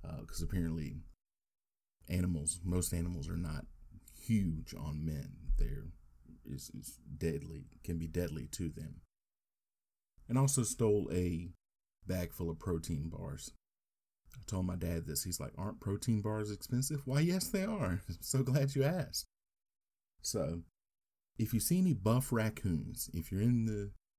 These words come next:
state of Maine and you're just driving along and you see some buff raccoons eating protein bars, just keep walking.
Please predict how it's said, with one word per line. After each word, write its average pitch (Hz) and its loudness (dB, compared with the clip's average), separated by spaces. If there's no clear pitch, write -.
state 98 2
of 92 -2
Maine 87 2
and 78 -2
you're 82 -2
just 82 -6
driving 82 0
along 82 -4
and - -12
you 85 -6
see 98 0
some 80 -2
buff 85 -2
raccoons 87 -2
eating 82 0
protein 87 -2
bars, 90 -6
just - 2
keep 160 0
walking. - -8